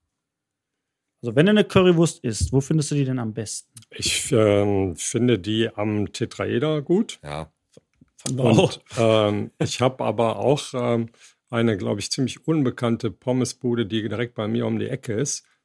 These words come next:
Speaker 2: an der Scharnwaldstraße. Und, ähm, die ist auch gut.
Speaker 3: Ja,
Speaker 1: Okay.
Speaker 3: hervor-, also Currywurst haben wir ja letzte Mal einmal den Schärfe-, Schärfegradtest. Isst du die eher scharf,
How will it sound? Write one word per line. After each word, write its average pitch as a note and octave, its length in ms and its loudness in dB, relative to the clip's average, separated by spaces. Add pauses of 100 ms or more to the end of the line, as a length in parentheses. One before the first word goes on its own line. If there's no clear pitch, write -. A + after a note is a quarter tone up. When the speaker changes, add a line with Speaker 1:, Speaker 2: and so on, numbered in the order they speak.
(120)
Speaker 2:
an G#2+ 80 -4
der G#2 80 -2
Scharnwaldstraße. A2+ 1120 -2
Und, G#2+ 360 -2
ähm, G2+ 580 -2
die A#2 100 2
ist D3+ 120 -2
auch B2 140 -4
gut. - 260 -20 (380)
Speaker 3:
Ja, D3+ 160 6
Speaker 1:
Okay. B2+ 140 0
Speaker 3:
hervor-, F2+ 240 -2 (840)
also A#2 440 4
Currywurst B2+ 500 2
haben A#2 140 0
wir A2+ 60 2
ja A2 80 4
letzte A2 300 -2
Mal G#2+ 180 0
einmal G#2+ 160 0
den G2+ 100 0
Schärfe-, A#2+ 340 -2
Schärfegradtest. A#2+ 760 2
Isst A#2+ 360 -4
du C3 60 2
die A#2+ 120 0
eher A2 140 6
scharf, C#3 400 0